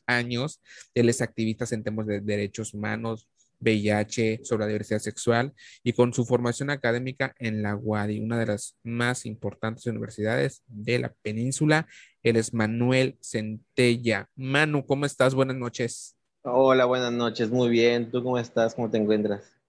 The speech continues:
Speaker 1: Muy bien, muy bien. Eh, ya luego le-, por-, ya luego les contaré por qué me ando riendo, ¿eh? Pero muy bien.
Speaker 2: <laughs>
Speaker 1: <laughs> Muy bien. Son, son las ocho de la noche. Estamos iniciando este podcast. Manu, tú eres portador de V I H.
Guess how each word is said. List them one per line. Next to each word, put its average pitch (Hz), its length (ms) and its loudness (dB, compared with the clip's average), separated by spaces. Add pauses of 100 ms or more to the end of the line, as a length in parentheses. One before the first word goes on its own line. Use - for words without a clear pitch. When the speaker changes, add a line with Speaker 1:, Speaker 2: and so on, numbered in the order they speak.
(200)
Speaker 1:
Muy 160 200 6
bien, 139 580 4
muy 151 180 -2
bien. 135 460 2 (100)
Eh, 139 220 -8
ya 208 180 6
luego 226 340 8
le-, 165 240 2
por-, 160 180 -2 (100)
ya 190 140 4
luego 226 120 4
les 208 120 0
contaré 147 200 0
por 147 120 -6
qué 139 80 -2
me 135 60 0
ando 135 120 -4
riendo, 120 320 -6
¿eh? 170 220 -4
Pero 123 200 8 (440)
muy - 100 -2 (100)
bien. - 160 2
Speaker 2:
<laughs> 156 680 -2
Speaker 1:
<laughs> - 480 -6
Muy 156 240 0
bien. 147 260 2
Son, 185 360 0
son 214 240 -2
las - 200 -2
ocho 151 200 -2
de 147 80 2
la 123 40 -2
noche. 123 220 -8
Estamos 143 220 -4
iniciando 120 420 -2
este 117 200 -4
podcast. - 680 -6 (640)
Manu, 131 560 0 (600)
tú 147 100 4
eres 156 180 2
portador 113 600 -2
de 120 80 -4
V 113 140 -2
I 113 100 -2
H. 107 380 -6